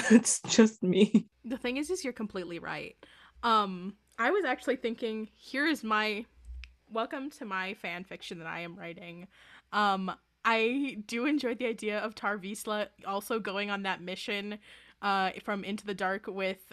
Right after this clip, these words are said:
Speaker 2: Orla and Comac. <laughs> He just has the fucking dark saber, and he's like,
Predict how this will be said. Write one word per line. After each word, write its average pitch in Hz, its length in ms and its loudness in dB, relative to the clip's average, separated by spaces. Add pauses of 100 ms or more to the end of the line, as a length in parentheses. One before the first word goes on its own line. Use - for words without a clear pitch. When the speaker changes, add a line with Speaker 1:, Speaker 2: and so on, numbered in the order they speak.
Speaker 2:
Orla 202 540 4
and 196 180 -4
Comac. 220 640 2
<laughs> - 60 -12 (640)
He 403 120 2
just 330 220 6
has 381 140 4
the 427 180 12
fucking 311 400 4
dark 233 300 2
saber, 269 500 2 (380)
and 285 100 0
he's 277 180 4
like, 254 340 4